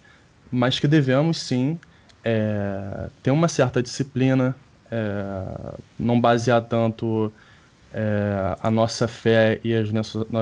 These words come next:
as nossas emoções no nosso comportamento, porque vira e mexe a gente vai pecar, mas a gente tem que ter confiança nas promessas de Cristo. Enfim,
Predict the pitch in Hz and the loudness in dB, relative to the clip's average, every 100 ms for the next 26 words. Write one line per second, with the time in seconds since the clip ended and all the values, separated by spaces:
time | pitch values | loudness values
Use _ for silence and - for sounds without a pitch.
0 | 113 - 110 110 113 110 113 - 110 107 | -2 0 -2 0 0 0 0 -2 -2 0
1 | 107 107 - - 113 117 104 127 120 123 | 0 0 -4 -4 -2 -2 0 2 2 0
2 | - 117 - 117 110 107 107 127 127 117 | -2 -8 -2 0 2 2 2 4 4 2
3 | 117 113 110 104 98 117 120 117 135 139 | 0 -4 -4 -6 -4 -4 2 2 2 -4
4 | - - - _ - 104 98 101 - 104 | -20 -20 -20 _ -8 -4 -4 -4 -4 -2
5 | - 113 113 110 - 110 117 117 107 - | -2 0 0 0 2 2 2 0 -2 -2
6 | 107 104 101 107 107 - 107 120 - - | -2 -2 -2 -6 -6 -4 -2 -2 -4 -14
7 | - - - - - - 123 - 139 113 | -20 -20 -20 -20 -20 -2 0 4 4 4
8 | 101 | 2